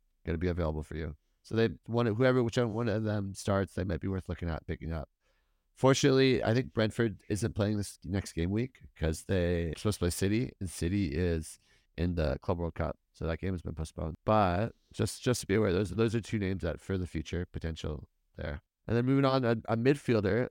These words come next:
Lewis Miley, owned in fifteen percent of leagues. His point totals have not been spectacular. I think it's, like,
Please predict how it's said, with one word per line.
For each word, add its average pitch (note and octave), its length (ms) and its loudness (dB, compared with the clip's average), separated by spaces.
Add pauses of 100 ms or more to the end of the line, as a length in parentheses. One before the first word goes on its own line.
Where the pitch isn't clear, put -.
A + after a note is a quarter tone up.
Lewis C#3 400 2
Miley, A#2 360 4
owned G#2+ 140 0
in G#2+ 60 -2
fifteen C#3 380 0
percent B2+ 280 0
of F2+ 100 -4
leagues. F#2+ 440 -4 (420)
His D3 220 0 (400)
point - 300 -2
totals F3+ 320 2
have B2+ 160 2
not A2+ 220 0
been C3 120 -4
spectacular. D#2 640 -2
I A#2+ 60 0
think - 200 -8
it's, - 160 -6
like, G#2+ 180 -2